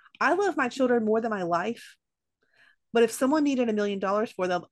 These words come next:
unfortunately, I do not have it. And I do not have any way of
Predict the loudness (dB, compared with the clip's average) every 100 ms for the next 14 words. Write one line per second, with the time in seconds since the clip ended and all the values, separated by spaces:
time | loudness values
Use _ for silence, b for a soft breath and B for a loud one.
0 | 0 0 0 -2 -4 -4 -6 -6 -4 -4
1 | 2 4 4 0 -6 -6 -2 -2 -2 -4
2 | -2 0 4 4 4 2 0 -2 -2 _
3 | 0 0 0 0 0 -2 -4 -6 -10